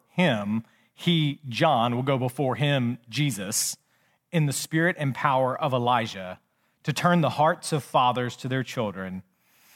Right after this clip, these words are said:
and the disobedient to the understanding of the righteous, to make ready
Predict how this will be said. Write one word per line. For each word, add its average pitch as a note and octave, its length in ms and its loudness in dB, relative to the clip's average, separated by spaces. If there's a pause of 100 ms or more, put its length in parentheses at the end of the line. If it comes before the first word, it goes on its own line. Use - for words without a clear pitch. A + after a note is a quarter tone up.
(120)
and D3 140 2
the C#3+ 60 2
disobedient C#3+ 720 2
to C#3+ 60 -6
the C3+ 140 0
understanding C3+ 560 0
of C3 80 0
the C3+ 100 -4
righteous, G2 640 -6 (480)
to - 120 -4
make C3+ 500 2 (180)
ready A2+ 640 -2